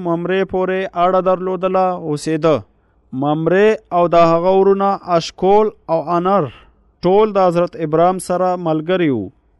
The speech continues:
کله چې حضرت ابرام خبر شو چې د هغه وراره نیول شوی دی، نو هغه خپل درې سوه اتلس جنګي نفر راوغوښتل او تر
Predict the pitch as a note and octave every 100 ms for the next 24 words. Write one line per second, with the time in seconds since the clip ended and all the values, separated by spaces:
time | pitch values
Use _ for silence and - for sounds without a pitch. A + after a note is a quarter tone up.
0 | _ _ - A3 G#3 G3+ F#3+ F3+ F3 E3+
1 | F3+ G3+ G3+ F3 D#3+ F3+ - G#3 A3+ _
2 | _ _ _ - D3+ D#3+ D#3+ F#3 F#3 F3
3 | F3 F#3 F3 E3+ D#3 G3+ G3+ G3+ G3+ G3+
4 | G3 _ _ _ _ _ - C#3+ E3 G3
5 | - - G#3 F#3+ F#3+ G#3 F#3+ F#3+ F3+ F3+
6 | A3 A3+ F#3+ C#3+ E3+ E3+ F3+ F3 E3+ F3
7 | E3+ E3+ E3+ C#3+ - - G2 - _ _
8 | _ _ _ C3+ C#3+ - D#3